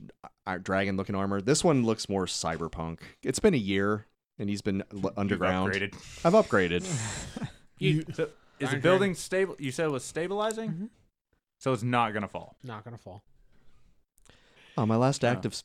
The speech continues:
Speaker 1: powers was
Speaker 4: Until
Speaker 1: a
Speaker 4: she
Speaker 1: good
Speaker 4: decides
Speaker 1: deed.
Speaker 4: to crush you. <laughs>
Speaker 3: The Iron Dragon, you don't recognize that name whatsoever. You wouldn't know who that was 'cause he never used it in that universe.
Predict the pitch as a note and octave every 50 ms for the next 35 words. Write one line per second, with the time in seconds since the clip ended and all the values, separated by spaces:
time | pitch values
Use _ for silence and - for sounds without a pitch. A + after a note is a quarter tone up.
0 | _ _ _ _ - - G#2+ G#2+ G#2+ G2+ F#2+ F#2+ F#2 - E3+ D#3+ - F#3+ F3+ -
1 | F#3 F3 A2 - - - G3 E3+ A2+ G#2+ G#2 G2 - G3+ G#3 - - - - -
2 | - - A#2+ A#2+ - - - - - - - - - - - B3 F3+ G3 G3 G#3
3 | G#3+ G3+ D3+ F3+ F#3+ F#3 F3 E3+ D#3+ D3 C#3+ C#3+ C3+ B2 - C3+ B2+ A2+ A#2 A#2+
4 | A2+ A2 G#2+ G#2+ A2 G#2+ G#2+ G#2 G#2+ A2 G#2 G2+ G#2 G#2 G2+ G2 G2+ G2+ - -
5 | G#2 G2+ F#2+ G2 G2 G#2+ A2 - _ _ _ _ - - C3+ C3+ B2 C3+ C3+ A#2+
6 | A#2+ A#2+ A#2 A2+ A2 A2+ A2+ A2 G#2+ G2+ G2+ G#2+ G#2+ G#2+ - - A2+ A#2 A#2 A#2+
7 | A#2+ A#2 A#2+ A2+ A#2 A#2 A2+ G#2+ A2 A2 G2+ A2+ A2+ G#2+ A2 A#2 A#2 A2 G#2+ A2+
8 | A2+ A2+ - - - -